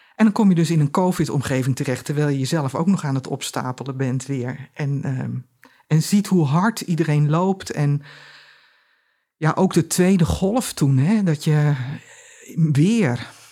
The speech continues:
En, eh, ik weet niet hoe het mensen vergaat, maar ik merk nu zelf,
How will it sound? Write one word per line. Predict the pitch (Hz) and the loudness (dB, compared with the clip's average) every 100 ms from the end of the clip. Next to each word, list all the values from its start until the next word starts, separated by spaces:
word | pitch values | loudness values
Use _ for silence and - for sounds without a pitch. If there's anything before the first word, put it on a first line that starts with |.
| - _ _ - | -20 _ _ -6
En, | 151 147 143 | -2 0 -2
eh, | 135 139 139 - | -2 -2 -6 -6
ik | - - | -8 -6
weet | 135 139 | -2 0
niet | 147 143 | 0 0
hoe | 151 151 147 | 0 2 0
het | 143 - - | -2 -10 -2
mensen | 151 156 147 | 0 2 2
vergaat, | 139 143 196 190 | -2 -2 0 0
maar | 147 - | 0 0
ik | 143 | 2
merk | 147 147 | 2 4
nu | 156 143 | 4 4
zelf, | 147 175 147 - | 4 2 0 -4